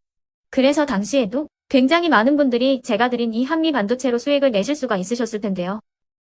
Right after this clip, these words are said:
다시 한번 축하드린다고 말씀을 드리겠고, 이번에도 미친 듯이 폭발할 수 있는 섹터, 그 기회가 왔습니다. 투자의 공식 중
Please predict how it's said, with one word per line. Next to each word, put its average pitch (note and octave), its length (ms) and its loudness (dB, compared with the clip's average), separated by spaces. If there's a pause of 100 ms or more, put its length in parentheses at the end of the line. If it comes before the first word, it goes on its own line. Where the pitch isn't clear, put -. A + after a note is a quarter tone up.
다시 A#3+ 300 0
한번 E4 260 2
축하드린다고 C#4+ 840 0
말씀을 G#3+ 400 -4
드리겠고, G#3+ 560 -4
이번에도 C#4+ 440 4
미친 A#3+ 260 -2
듯이 D4+ 160 0
폭발할 E4+ 320 2
수 D#4+ 140 -2
있는 A3 160 -2
섹터, A#3 440 -4 (140)
그 A#3 160 -4
기회가 A3 360 -2
왔습니다. F#3+ 480 -6 (580)
투자의 F4 360 2
공식 B3 320 -4
중 G#3 240 -6